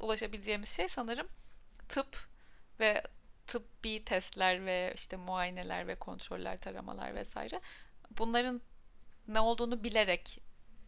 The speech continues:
e, değerlendirmenizi tavsiye ederim. Neyse o özendiğiniz ve, "Aa, ben bunu denesem mi?" dediğiniz yaklaşım hayatınıza.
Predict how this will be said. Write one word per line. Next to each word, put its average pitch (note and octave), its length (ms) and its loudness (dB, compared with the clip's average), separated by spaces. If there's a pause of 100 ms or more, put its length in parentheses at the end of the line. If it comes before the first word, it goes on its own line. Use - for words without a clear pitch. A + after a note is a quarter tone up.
(180)
e, - 360 -6
değerlendirmenizi F3+ 880 4
tavsiye F#3 420 0
ederim. F3+ 280 -4 (800)
Neyse G3+ 560 4
o F3 340 4 (160)
özendiğiniz F#3+ 680 4
ve, G3 60 6
"Aa, F#3+ 140 4
ben F#3+ 160 4
bunu F#3 160 -4
denesem F3+ 400 -2
mi?" F3 120 -6
dediğiniz D#3+ 680 -4 (400)
yaklaşım F3 440 2
hayatınıza. - 680 -2